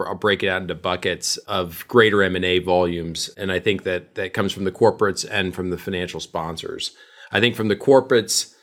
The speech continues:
you know, if you really think about, we're in twenty-four,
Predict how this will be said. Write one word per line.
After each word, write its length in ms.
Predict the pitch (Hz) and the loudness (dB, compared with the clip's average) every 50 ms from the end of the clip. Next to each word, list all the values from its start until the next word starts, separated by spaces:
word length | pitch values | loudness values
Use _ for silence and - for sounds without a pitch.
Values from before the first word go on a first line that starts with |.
| _ _ _ _ _ | _ _ _ _ _
you 120 | - 135 120 | -4 -2 0
know, 60 | 107 | 0
if 120 | - - | 0 0
you 100 | 120 107 - | -2 -2 2
really 260 | 135 139 139 135 120 | 4 6 6 6 6
think 240 | 120 131 131 107 120 | 4 2 2 2 2
about, 420 | 107 113 104 104 101 98 - _ _ _ _ _ _ _ _ _ _ _ - | 2 2 2 2 0 -2 -6 _ _ _ _ _ _ _ _ _ _ _ -4
we're 180 | 123 120 117 | 2 4 4
in 80 | 113 104 | 4 4
twenty-four, 880 | - - 143 135 123 117 107 - - 131 123 120 113 110 107 107 101 | 2 2 2 4 4 4 2 2 4 6 6 8 8 6 6 4 2